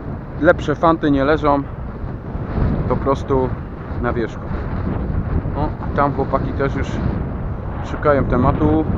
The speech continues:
Jakieś puszeczki, coś tam. No, każdy orze jak może, nie? To też jest pieniądz.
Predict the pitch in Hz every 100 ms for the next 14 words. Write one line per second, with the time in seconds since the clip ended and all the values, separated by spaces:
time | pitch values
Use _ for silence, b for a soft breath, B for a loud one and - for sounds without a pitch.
0 | - - - - - 151 - 156 - 135
1 | - 156 156 160 - - - - - -
2 | - - - 139 139 170 165 170 165 -
3 | 151 143 156 156 160 147 92 87 104 120
4 | 131 - - - - - - - 1077 -
5 | - - - - - - - - - -
6 | - - - - - - - - - -
7 | - - - - - - - - - -
8 | - 131 147 135 135 139 - 143 110 98
9 | 92 -